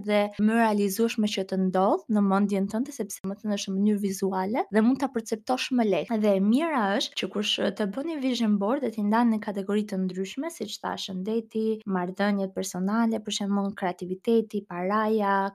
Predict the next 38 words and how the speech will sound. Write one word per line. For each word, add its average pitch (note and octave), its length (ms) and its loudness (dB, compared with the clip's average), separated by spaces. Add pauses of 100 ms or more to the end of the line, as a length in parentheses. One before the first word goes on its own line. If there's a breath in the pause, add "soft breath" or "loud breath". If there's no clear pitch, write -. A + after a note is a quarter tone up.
karriera, G#3+ 640 0 (180)
familja, G#3 680 2
etj, F#3 180 -6
etj. C4+ 400 0
Të A3+ 240 2
shkruani D#4+ 520 0 (180)
gjërat C4 420 -2
që G#3 80 -4
doni A#3+ 240 4
të G#3 160 0
arrini, B3 380 -2 (180)
të, - 140 -16 (140)
poshtë G#3 240 2
çdo G3 140 -2
fotoje, A3+ 500 -4 (160)
sikur E4+ 600 0
ka A#3 180 2
ndodhur B3+ 520 4
në A3+ 180 0
të G#3 100 -4
shkruan G4 580 -2 (140)
ose E4 400 0
po - 160 -2
ndodh G#3+ 400 -2
aktualisht. F#3 760 -6 (120)
Për C#4+ 180 4
shembull, G3+ 560 -6
nëse B3+ 240 -2
doni C#4 320 0
të B3 160 -2
ngrini A#3+ 400 0
në G#3 160 2
dytyr F#3+ 540 -4 (340 loud breath)
dhe, G#3 160 -4
për A3 140 -8
shembull, B3 340 -2
jeni, A3+ 380 0 (300)
ë, G3 180 -2